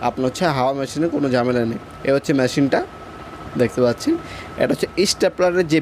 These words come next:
পিনগুলো আছে, ওইটার সিস্টেম এটা। হ্যাঁ, আপনার স্টেপলার পিন মারেন না আপনারা, চ্যাপ্টা পিন, ওই চ্যাপ্টা পিনের সিস্টেম এটা।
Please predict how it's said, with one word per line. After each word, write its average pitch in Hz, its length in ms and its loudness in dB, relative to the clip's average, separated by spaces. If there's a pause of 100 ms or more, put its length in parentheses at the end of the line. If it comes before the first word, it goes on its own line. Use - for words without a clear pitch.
পিনগুলো 131 420 4
আছে, 247 440 -2 (200)
ওইটার 151 280 4
সিস্টেম 117 440 0
এটা। 110 160 0
হ্যাঁ, 160 160 4 (380)
আপনার - 320 0
স্টেপলার 165 400 0
পিন 151 160 4
মারেন 165 240 2
না 180 100 4
আপনারা, 196 360 2 (320)
চ্যাপ্টা 160 300 0
পিন, 151 200 0 (120)
ওই 139 80 0
চ্যাপ্টা - 340 0
পিনের 135 220 2
সিস্টেম 117 400 0
এটা। 104 200 0